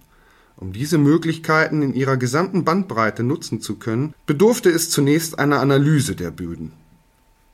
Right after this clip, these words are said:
Dafür wurden bereits zweitausendsieben eine Standortinventur durchgeführt, die ein Scan aller Schläge mit einem E M achtunddreißig Bodenscanner beinhaltete.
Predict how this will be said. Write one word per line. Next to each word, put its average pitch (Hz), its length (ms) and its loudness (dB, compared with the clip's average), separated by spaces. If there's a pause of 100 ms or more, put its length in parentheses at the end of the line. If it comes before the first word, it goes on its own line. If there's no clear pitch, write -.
Dafür 185 560 -2
wurden 143 280 0
bereits 127 460 -2
zweitausendsieben 151 1000 -2
eine 107 220 -2
Standortinventur 87 1120 -4
durchgeführt, 101 680 -4
die 147 160 -4
ein 135 180 0
Scan 156 480 0
aller 180 320 2
Schläge 131 460 0
mit 127 220 -2
einem 113 380 0
E 107 160 -2
M 170 300 -2
achtunddreißig 107 960 -4
Bodenscanner 104 680 -4
beinhaltete. 87 680 -4